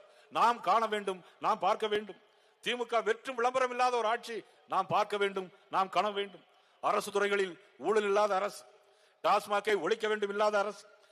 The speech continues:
நிச்சயமாக நாம் பார்க்க வேண்டிய தமிழகமாக இருக்க வேண்டும். ஆசிரியர்களும் அரசு ஊழியர்களும் நிச்சயமாக அவர்களுக்கு உரிய பங்கை நாம் வழங்குவதற்கு இந்த தமிழகம் தயாராக வேண்டும். தன்மானத்துடனும் தூய்மை பணியாளர்களுடன்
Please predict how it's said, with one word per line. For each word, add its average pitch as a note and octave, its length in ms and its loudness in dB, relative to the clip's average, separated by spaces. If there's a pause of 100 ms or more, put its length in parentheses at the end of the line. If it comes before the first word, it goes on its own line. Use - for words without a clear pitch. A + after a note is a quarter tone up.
(140)
நிச்சயமாக G#3 400 0
நாம் F#3+ 240 0
பார்க்க G#3 180 0
வேண்டிய G3+ 220 -4
தமிழகமாக F#3+ 460 -4
இருக்க F#3+ 200 -12
வேண்டும். F#3 300 -18 (420)
ஆசிரியர்களும் F#3+ 640 0
அரசு F#3 180 -2
ஊழியர்களும் G3 480 -4 (360)
நிச்சயமாக G#3+ 440 0
அவர்களுக்கு G#3+ 340 2
உரிய A#3 200 0
பங்கை G3+ 280 -2 (340)
நாம் F3+ 200 0
வழங்குவதற்கு A3 520 0
இந்த F#3+ 220 -6
தமிழகம் G3+ 380 -2
தயாராக G#3 340 0
வேண்டும். G3 340 -12 (500)
தன்மானத்துடனும் G3 760 -2 (340)
தூய்மை A3 300 -2
பணியாளர்களுடன் G3 680 -2